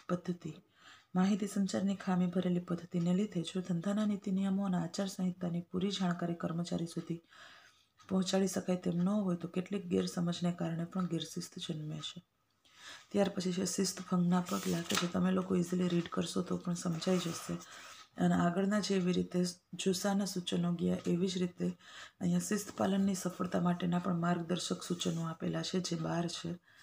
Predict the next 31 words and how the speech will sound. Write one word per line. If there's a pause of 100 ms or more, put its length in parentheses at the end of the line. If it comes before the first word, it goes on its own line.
(460)
જે
ખાલી
ઇઝીલી
તમે
રીડ
કરશો
તો
પણ
યાદ
રહેશે. (400)
અને
જ્યારે
એક્ઝામમાં
લખો
આન્સર, (120)
ત્યારે
પણ
આવી
જ
રીતે
આમાં
જે (120)
અક્ષર
બોલ્ડથી
લખેલા
છે
એની
નીચે
તમારે
અંડરલાઇન
કરવી.